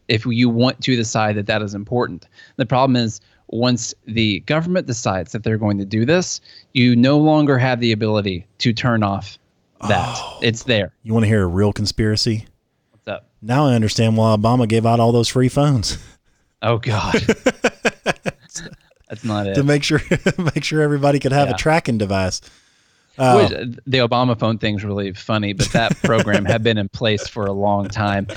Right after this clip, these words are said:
Speaker 1: Obama was just a genius. He made a forwarding website for the Obama phone to a website that already existed under the government's interconnected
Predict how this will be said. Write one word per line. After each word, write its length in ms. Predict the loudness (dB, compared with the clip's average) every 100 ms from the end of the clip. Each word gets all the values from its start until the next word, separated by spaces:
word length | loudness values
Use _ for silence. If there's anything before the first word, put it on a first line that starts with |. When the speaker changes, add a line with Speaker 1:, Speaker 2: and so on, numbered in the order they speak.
| -16 -6
Speaker 1:
Obama 440 | -2 0 2 2 2
was 140 | 0
just 240 | 0 -4 -4
a 120 | -6
genius. 760 | -4 0 2 0 -2 -6 -12 -20 -20 _
He 220 | -4 -2
made 400 | 0 2 0 0
a 200 | 0 0
forwarding 760 | -2 -2 0 0 0 0 0 -2
website 680 | 0 -2 -2 -6 -8 -8 -14 -20 _ _
for 200 | 0 2
the 100 | 4
Obama 480 | 2 2 2 0
phone 260 | 0 -2 0
to 180 | 0 0
a 80 | 0
website 720 | 2 0 0 -2 -4 -4 -4
that 140 | -6 -4
already 640 | 0 4 4 4 2 4 2
existed 720 | 2 -2 0 -2 -2 -10 -12 -16 _ _ -2
under 320 | 2 4 2
the 120 | 0
government's 760 | 0 0 2 0 -2 -4 -12 -18 _ -6
interconnected 840 | -2 -2 -4 -4 -4 -4 -6 -8